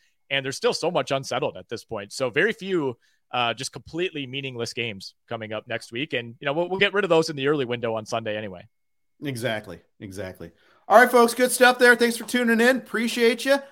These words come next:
Speaker 2: Uh, good luck. And, uh, if you've got anything on the line tonight, um, and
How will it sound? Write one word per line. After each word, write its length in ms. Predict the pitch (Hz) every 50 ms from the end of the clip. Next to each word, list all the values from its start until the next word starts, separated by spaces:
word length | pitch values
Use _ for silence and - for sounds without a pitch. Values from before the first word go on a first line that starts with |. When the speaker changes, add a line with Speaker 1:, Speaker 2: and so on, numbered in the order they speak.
| _ _ _ -
Speaker 2:
Uh, 280 | 165 165 165 165 165
good 200 | 165 - 202 202
luck. 320 | 190 196 202 214 233 226 208
And, 180 | 185 185 185
uh, 260 | 185 185 185 185 190 190 180 - - _ -
if 220 | 160 160 160 -
you've 200 | 175 175 160 -
got 160 | 170 175 175
anything 300 | 180 185 180 190 180 160
on 140 | 143 165 165
the 60 | 160
line 440 | 151 147 147 151 160 170 170 170 165
tonight, 600 | - - 143 127 123 127 143 190 254 269 - - _ _ _ _ _ _
um, 520 | - 123 123 123 120 123 127 127 135 - -
and 240 | 117 127 143 139